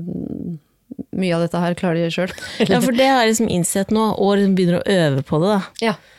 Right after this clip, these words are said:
Speaker 2: Eh, rett og slett også fordi at man ikke kan, eh, man kan ikke strekke til på alle måter man vil hele tiden,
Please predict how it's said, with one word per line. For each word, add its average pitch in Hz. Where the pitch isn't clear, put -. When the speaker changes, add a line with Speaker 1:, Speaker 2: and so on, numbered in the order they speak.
Speaker 2:
Eh, 165
rett -
og 175
slett -
også 165
fordi 160
at -
man 160
ikke -
kan, 147
eh, 151
man 175
kan 151
ikke 147
strekke -
til 143
på -
alle 160
måter 156
man 151
vil 143
hele 156
tiden, 170